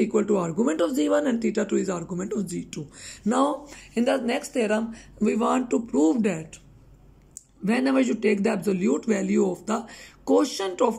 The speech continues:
two numbers, then that is must be equal to, uh, quotient of their respective values, and when you want to take the argument of the quotient of complex numbers, then that is equal to the difference of their respective values।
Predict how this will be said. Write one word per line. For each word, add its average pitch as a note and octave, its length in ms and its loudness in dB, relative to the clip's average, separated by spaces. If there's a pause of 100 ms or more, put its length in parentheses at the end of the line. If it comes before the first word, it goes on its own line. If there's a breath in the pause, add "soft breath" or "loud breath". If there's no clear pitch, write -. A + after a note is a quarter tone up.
two G#3 180 0
numbers, D#3+ 500 -4 (280 loud breath)
then A3 180 2
that G3+ 200 0
is G#3+ 100 0
must C4 320 0
be C4 100 0 (100)
equal G#3 360 0
to, G#3 200 0 (300 loud breath)
uh, G3 100 0
quotient A3 440 2
of F#3+ 120 0
their F#3+ 120 0
respective F#3+ 520 -2
values, G#3+ 380 0 (260 loud breath)
and G#3 220 2
when C4+ 200 0
you D4 120 0
want C4+ 300 0
to B3+ 100 -2
take A#3+ 240 0
the A3+ 80 0
argument G3+ 600 0
of - 140 0
the D4+ 100 -2
quotient C#4 400 -2
of C4+ 160 0
complex A#3 440 -2
numbers, A3 340 0 (340 loud breath)
then C4 200 2
that A3 220 0
is F#3+ 140 0
equal G3+ 200 0
to - 100 -10
the C4 120 2
difference C4 560 0
of A3+ 300 0 (480 loud breath)
their A#3 160 4
respective G3+ 580 -2
values। E3 440 -4